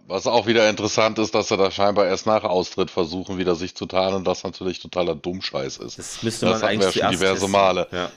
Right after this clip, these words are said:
Speaker 1: Ja, ja, eben, das
Speaker 2: Bevor
Speaker 1: hatten
Speaker 2: man
Speaker 1: wir ja schon
Speaker 2: losfliegt.
Speaker 1: diverse Male, also,
Speaker 2: <laughs>
Speaker 1: mm. Also, nee, be-, nicht bevor ich lo-,
Speaker 2: Oder
Speaker 1: aber bevor ich
Speaker 2: ja.
Speaker 1: aus dem Hyperspace komme,
Speaker 2: Ja,
Speaker 1: das wird
Speaker 2: ja.
Speaker 1: ja auch völlig
Speaker 2: Ja.
Speaker 1: reichen.
Speaker 2: Jeder schaut halt auf Walla und die zuckt nur unschuldig so, hä?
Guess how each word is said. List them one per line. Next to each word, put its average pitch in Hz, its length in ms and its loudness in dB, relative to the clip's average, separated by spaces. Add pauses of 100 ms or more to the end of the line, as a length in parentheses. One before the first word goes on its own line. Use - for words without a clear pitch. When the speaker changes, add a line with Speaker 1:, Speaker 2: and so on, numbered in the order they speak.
Speaker 1:
Ja, 95 120 4
ja, 92 180 4
eben, 90 260 -2
das 82 80 2
Speaker 2:
Bevor 92 140 0
Speaker 1:
hatten 95 80 -2
Speaker 2:
man 87 80 2
Speaker 1:
wir 80 80 4
ja 80 40 4
schon 95 140 -4
Speaker 2:
losfliegt. 80 180 -4
Speaker 1:
diverse 82 240 0
Male, 78 340 0
also, 71 380 -4
Speaker 2:
<laughs> - 0 -
Speaker 1:
mm. 67 320 -14 (340)
Also, 123 200 2
nee, 165 140 4
be-, 139 120 0
nicht 131 220 -4
bevor 120 220 2
ich - 60 -4
lo-, 135 100 -2
Speaker 2:
Oder 82 140 -4 (120)
Speaker 1:
aber 113 140 2
bevor 123 200 2
ich 117 60 -2
Speaker 2:
ja. - 80 -4
Speaker 1:
aus 101 80 -2
dem 101 120 0
Hyperspace 95 520 0
komme, 90 100 0
Speaker 2:
Ja, 90 140 0
Speaker 1:
das 87 160 -2
wird 98 100 -4
Speaker 2:
ja. 98 60 2
Speaker 1:
ja - 60 2
auch - 40 -4
völlig 82 240 -4
Speaker 2:
Ja. 73 80 -8
Speaker 1:
reichen. 71 260 -8 (140)
Speaker 2:
Jeder 98 240 -2
schaut 98 200 -4
halt 98 100 -4
auf 80 160 -10
Walla 92 180 -2
und 80 160 -10
die 95 180 -10 (300)
zuckt - 320 -10
nur 98 160 -6
unschuldig 98 440 -8
so, 90 260 -4 (100)
hä? 117 300 0